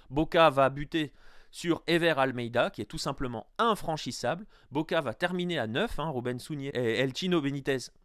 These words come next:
euh, vont être exclus, et Boca n'arrivera pas à faire son retard. Olimpia décroche alors la toute première Libertadores de l'histoire du football paraguayen.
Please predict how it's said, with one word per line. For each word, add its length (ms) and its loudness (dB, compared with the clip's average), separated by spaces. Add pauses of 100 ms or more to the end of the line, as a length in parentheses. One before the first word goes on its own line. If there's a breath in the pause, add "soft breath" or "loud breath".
(260)
euh, 120 -8
vont 180 -4
être 140 -6
exclus, 440 -10 (280 soft breath)
et 60 -8
Boca 420 -2 (160)
n'arrivera 480 -6
pas 300 4
à 60 -14
faire 360 -4
son 220 -4
retard. 400 -2 (420 soft breath)
Olimpia 460 2
décroche 560 0
alors 380 4
la 100 -4 (200)
toute 280 4
première 720 -4
Libertadores 880 -2
de 100 -6
l'histoire 720 0
du 100 -10
football 460 -4
paraguayen. 580 -8